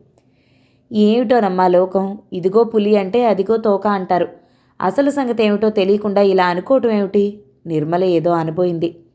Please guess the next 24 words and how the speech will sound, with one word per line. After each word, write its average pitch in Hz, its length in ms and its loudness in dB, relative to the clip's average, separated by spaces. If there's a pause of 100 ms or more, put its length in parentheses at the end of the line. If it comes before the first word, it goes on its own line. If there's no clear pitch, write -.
(580)
"ముందు 208 460 2
నేను 202 380 -2
అలాగే 220 380 2
అనుకున్నానే. 208 840 0 (340)
ఆ 180 100 0
మధ్య 175 300 -2
నాకు 233 260 0
బజార్లో 190 460 2
కనిపించిందే 220 720 -2
జానకి, 190 720 0 (180)
నన్ను 175 220 -2 (100)
చూసి 180 220 -6
సిగ్గు 202 280 -4
లేకుండా 220 420 2
నవ్వుతూ 202 420 0
పలకరించింది. 208 840 -2 (480)
మనిషి 220 480 0
శుభ్రంగా 185 600 0
హాయిగా 180 560 2
ఉంది, 208 340 -4 (100)
బొట్టు 175 340 -2
అది 190 280 2
చక్కగా 202 480 -4
పెట్టుకుంది." 214 580 -2